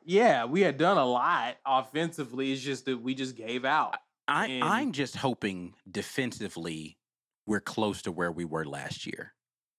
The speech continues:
Speaker 2: If we're close to that this year with what everyone seems to think is a better defensive coordinator, then we should be a better football team overall.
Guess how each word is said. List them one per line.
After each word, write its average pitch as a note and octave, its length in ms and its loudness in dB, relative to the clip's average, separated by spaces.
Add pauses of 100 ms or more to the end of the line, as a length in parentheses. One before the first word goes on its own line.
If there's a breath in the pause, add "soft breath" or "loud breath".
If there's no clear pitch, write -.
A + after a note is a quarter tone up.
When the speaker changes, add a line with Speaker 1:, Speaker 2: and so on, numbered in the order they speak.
(160)
Speaker 2:
If F#2+ 140 -4
we're C#3 160 2
close B2 500 -2
to G#2+ 140 -2
that F2 240 0 (100)
this E2+ 300 -10
year D2 360 -8 (480)
with F2+ 340 -2 (340)
what F2 300 -4
everyone A#2+ 420 0
seems A#2+ 320 -6
to A#2 80 -6
think G2+ 280 -4
is E2+ 100 -4
a D#2+ 80 -8
better G2 440 -2 (160)
defensive B2+ 440 -2
coordinator, A#2+ 760 -4 (640)
then F#2 180 -4
we A2 160 2
should G#2 320 -6
be F2+ 320 -2
a E2+ 120 -6
better E2 280 -4
football - 400 -6
team D#2+ 300 -12
overall. C#2+ 500 -10